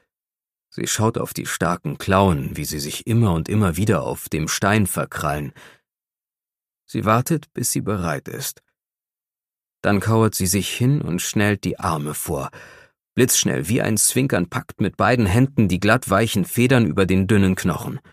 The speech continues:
Sie greift um. Eine schnelle Drehung. Ein Knacken. Die Rettin ist wieder allein. Sie steht auf. Sie lässt den jungen Vogel fallen.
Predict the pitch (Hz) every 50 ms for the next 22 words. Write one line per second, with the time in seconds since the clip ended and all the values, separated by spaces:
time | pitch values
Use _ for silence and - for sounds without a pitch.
0 | _ _ _ _ _ _ _ _ _ _ _ _ - - 78 - - 90 95 92
1 | - - - - 123 87 73 131 - _ _ _ _ _ _ _ _ _ _ _
2 | _ - 95 87 82 - - - 117 107 92 85 - - - 76 67 - - -
3 | - _ _ _ _ _ _ _ _ _ _ _ _ _ _ _ _ - 85 82
4 | 78 - - 101 92 87 - - 87 82 - _ _ _ _ _ _ _ _ _
5 | _ _ _ _ _ _ _ _ _ _ _ _ _ _ _ _ _ _ _ _
6 | _ _ _ _ _ _ _ _ _ - 92 82 85 - - 95 92 87 - -
7 | - 101 85 85 87 90 92 87 71 65 65 65 - - _ _ _ _ _ _
8 | _ _ _ _ _ _ _ _ _ _ _ _ _ _ _ _ _ _ _ _
9 | _ _ _ _ _ _ _ _ _ _ _ _ _ _ _ _ _ _ _ _
10 | _ _ _ _ - - 95 - - 127 123 - - 92 95 92 90 - - -
11 | - - - - - _ _ - - - - 101 - - 117 107 101 101 107 101
12 | - - 117 107 101 98 92 - 127 110 98 87 78 73 - -